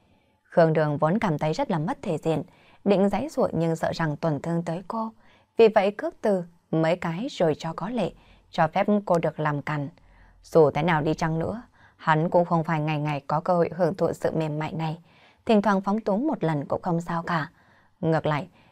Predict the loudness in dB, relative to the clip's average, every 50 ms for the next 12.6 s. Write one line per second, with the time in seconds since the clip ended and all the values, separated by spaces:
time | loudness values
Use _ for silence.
0 | _ -2 2 2 4 2 2 2 2 2 2 2 0 -2 -2 -2 -2 -2 0 0
1 | 0 0 0 0 2 2 0 0 -2 -2 -4 -4 -4 -4 -4 -4 -4 -6 -6 -2
2 | -2 0 0 0 0 -2 -4 -6 -10 _ _ _ _ 2 4 4 4 4 4 0
3 | 0 0 0 -2 -4 -2 -2 -2 -4 -2 -2 -2 -2 -2 -2 -2 -4 -6 -6 -8
4 | -6 -6 -4 -6 -6 _ _ _ _ _ _ _ _ _ _ _ _ _ _ 2
5 | 4 4 6 4 4 4 2 2 2 2 2 0 -2 -2 -4 -6 -8 -8 -10 -12
6 | -18 _ _ 0 0 2 2 2 0 -2 -4 -6 -6 -6 -6 -8 -8 -10 -14 _
7 | _ _ _ _ _ _ _ _ _ _ 2 4 4 4 2 2 0 2 2 2
8 | 2 2 2 2 2 2 0 0 -2 -4 -4 -4 -2 -2 -2 -2 -2 -2 -2 -2
9 | -2 -2 -4 -4 -4 -4 -4 -6 -6 -8 -8 -12 -18 -20 _ _ _ _ _ _
10 | _ _ _ _ 0 2 4 4 4 4 2 2 0 -2 -2 -4 -6 -6 -10 -16
11 | -20 _ -18 2 6 6 8 8 6 4 2 2 0 0 0 2 4 2 2 2
12 | 2 0 -2 -2 -2 -4 -4 -4 -2 -4 -6